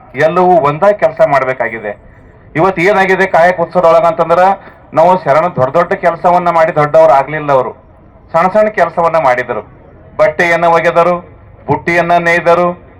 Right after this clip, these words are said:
ಕಟ್ಟಿಗೆಯನ್ನ ಒಡೆದರು, ಏನ್ ಸಣ್ಣ ಕೆಲಸವನ್ನ ಮಾಡಿ ದೊಡ್ಡವರಾದರು ಶರಣು. ಅಂತ ಮಹಾನ್ ಶರಣರ ಮಾತುಗಳನ್ನು ಮೆಲುಕು ಹಾಕುವಂತ ಕಾಯಕ ಇಲ್ಲಿ ನಾವು ನೋಡ್ತಾ ಇದ್ದೇವೆ ಬಂಧುಗಳೇ. ಇವತ್ತಿನ ಕಾರ್ಯಕ್ರಮವನ್ನ ನಾವು ಪೂಜ್ಯರು ನಮ್ಮ, ನಮ್ಮ ಹಾರಕೂಡದ ಶ್ರೀಗಳು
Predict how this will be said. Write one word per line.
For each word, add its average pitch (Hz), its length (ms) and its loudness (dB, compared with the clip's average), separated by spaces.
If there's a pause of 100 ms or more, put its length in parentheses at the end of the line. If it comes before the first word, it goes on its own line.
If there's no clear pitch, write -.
ಕಟ್ಟಿಗೆಯನ್ನ 170 600 -2
ಒಡೆದರು, 170 500 2 (680)
ಏನ್ 180 180 -2
ಸಣ್ಣ 196 280 0
ಕೆಲಸವನ್ನ 190 500 0
ಮಾಡಿ 175 240 0
ದೊಡ್ಡವರಾದರು 143 680 2
ಶರಣು. 127 320 0 (480)
ಅಂತ 147 180 -2
ಮಹಾನ್ 160 440 2
ಶರಣರ 170 440 2
ಮಾತುಗಳನ್ನು 160 480 0
ಮೆಲುಕು 147 280 -4
ಹಾಕುವಂತ 143 480 -2 (140)
ಕಾಯಕ 139 300 2
ಇಲ್ಲಿ 143 180 -4
ನಾವು 139 140 -4
ನೋಡ್ತಾ 135 300 -4
ಇದ್ದೇವೆ 135 260 -2
ಬಂಧುಗಳೇ. 135 440 0 (420)
ಇವತ್ತಿನ 180 320 -2
ಕಾರ್ಯಕ್ರಮವನ್ನ 175 840 0
ನಾವು 170 240 2 (180)
ಪೂಜ್ಯರು 170 460 0 (420)
ನಮ್ಮ, 156 200 0 (540)
ನಮ್ಮ 147 200 -2
ಹಾರಕೂಡದ 160 540 -2
ಶ್ರೀಗಳು 165 320 -4